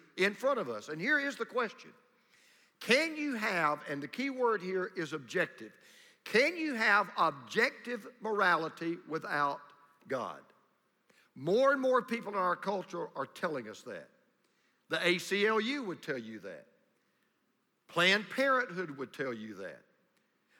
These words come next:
There are a lot of liberal professors in our high schools and in our colleges and our universities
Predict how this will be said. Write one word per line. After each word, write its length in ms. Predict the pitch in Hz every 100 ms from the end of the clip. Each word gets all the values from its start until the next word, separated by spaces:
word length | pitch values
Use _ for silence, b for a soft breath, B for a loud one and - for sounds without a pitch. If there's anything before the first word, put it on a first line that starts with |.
| -
There 200 | 208 214
are 120 | 185
a 60 |
lot 240 | 170 208 196
of 80 | 147
liberal 380 | 156 220 220
professors 680 | 220 220 - 240 - 156 131
in 140 | 156
our 160 | 165 175
high 260 | 170 233 220
schools 400 | - 156 139 147
and 100 | 156
in 120 | 170
our 160 | 190
colleges 680 | 196 - 240 233 160 135 139
and 80 | 156
our 100 | 165
universities 720 | 165 196 196 240 240 - -